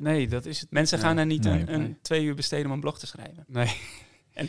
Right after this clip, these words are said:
Speaker 2: toch zijn er sites die vertellen, hoe moet je koffiemachine ontkalken?
Speaker 1: Ja.
Speaker 2: Dus er zijn wel een aantal die hebben onze, eh, linkjes vermeld. En dan gewoon vanuit Google Analytics kijken we, wat hebben we aan omzet binnengekregen via die sites. En dan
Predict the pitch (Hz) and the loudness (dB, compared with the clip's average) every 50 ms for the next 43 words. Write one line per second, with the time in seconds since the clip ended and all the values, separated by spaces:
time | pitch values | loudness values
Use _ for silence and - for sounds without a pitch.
0 | - - - 196 208 - - - 160 156 156 139 - - 156 156 160 156 - - | -4 -2 0 0 2 2 2 2 4 4 2 2 2 2 2 2 0 0 -2 -6
1 | 151 - - - 143 139 135 131 131 139 139 156 165 - - 127 - 143 139 - | -8 -8 -6 -2 -2 -2 0 0 -2 -2 -2 -2 -2 -2 -4 -6 -4 -4 -6 -6
2 | 131 - - 123 117 117 - - 131 131 - - - 120 113 107 107 127 131 135 | -6 -12 -10 -10 -12 -12 -14 -16 -18 -18 -16 -10 -6 -4 -2 -2 -2 -2 -2 -2
3 | 127 131 131 131 127 - 123 123 135 - - 123 123 123 127 123 120 127 123 123 | -2 -2 -2 -4 -4 -2 -4 -4 -4 -6 -8 -8 -8 -8 -8 -8 -8 -8 -8 -8
4 | 139 120 117 127 - - - 131 123 127 123 135 143 143 139 135 139 139 - 131 | -8 -8 -10 -10 -12 -16 -16 -16 -16 -14 -16 -16 -12 -8 -6 -6 -6 -6 -6 -10
5 | - - 117 113 110 117 131 165 - - _ _ _ _ _ _ _ _ _ - | -10 -10 -10 -10 -10 -8 -10 -10 -12 -16 _ _ _ _ _ _ _ _ _ -10
6 | - 120 127 - - 135 - - 123 123 - - 135 - 127 127 117 117 120 127 | -6 -6 -6 -4 -4 -4 -4 -2 -4 -4 -2 -4 -4 -4 -4 -4 -4 -4 -4 -4
7 | 135 131 - 139 - - - - 123 127 - - 123 131 127 - - 135 131 127 | -4 -6 -8 -8 -6 -6 -4 -4 -4 -6 -6 -8 -6 -6 -6 -6 -6 -8 -8 -8
8 | 131 - 143 131 135 - - 131 - - 131 131 139 143 - - - - 127 139 | -8 -8 -6 -6 -6 -4 -6 -6 -6 -6 -4 -4 -4 -4 -6 -6 -6 -6 -6 -6
9 | - 135 - - 143 131 120 - 139 - - 135 139 147 151 - - - _ _ | -8 -12 -12 -10 -8 -6 -6 -4 -4 -4 -4 -4 -4 -4 -6 -8 -10 -12 _ _
10 | _ _ _ _ _ _ _ _ _ _ - - 120 123 127 131 - | _ _ _ _ _ _ _ _ _ _ -8 -6 -4 -4 -4 -6 -8